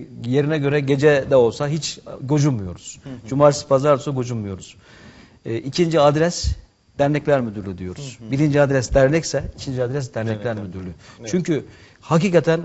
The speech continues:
Speaker 1: bu arkadaşlarımız bizim için çok değerli. Derneklerimiz yani olmazsa olmaz böyle. Yani bakıyoruz rengarenk böyle bir renk cümbüşü var bizden.
Speaker 2: Evet.
Speaker 1: Ee, daha önce
Speaker 2: Yüz elli dört tane de derneğimiz var.
Speaker 1: bin yüz elli dört derneğimiz
Speaker 2: Maşallah.
Speaker 1: var. Hepsi de, e,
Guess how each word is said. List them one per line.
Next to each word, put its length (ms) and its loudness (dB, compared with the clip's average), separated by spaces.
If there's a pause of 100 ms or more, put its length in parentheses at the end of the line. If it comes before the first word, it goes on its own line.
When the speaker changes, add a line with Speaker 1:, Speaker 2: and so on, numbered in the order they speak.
Speaker 1:
bu 180 6
arkadaşlarımız 880 -2
bizim 320 -2
için 160 -10
çok 300 -6
değerli. 320 -6 (300)
Derneklerimiz 760 -2 (540)
yani 160 0
olmazsa 480 4
olmaz 320 4
böyle. 180 -4
Yani 280 0 (300)
bakıyoruz 600 0
rengarenk 600 4
böyle 240 2
bir 280 -2
renk 240 0
cümbüşü 380 -2
var 200 4
bizden. 280 -2 (280)
Speaker 2:
Evet. 200 -10 (300)
Speaker 1:
Ee, 240 0
daha 180 8
önce 140 6
Speaker 2:
Yüz 80 10
elli 60 6
dört 140 0
tane 240 -4
de 120 0
derneğimiz 480 -2
var. 120 -6
Speaker 1:
bin 60 0
yüz 240 0
elli 160 2
dört 220 2
derneğimiz 440 4
Speaker 2:
Maşallah. 100 2
Speaker 1:
var. 260 -4
Hepsi 300 -2
de, 260 6
e, 80 -2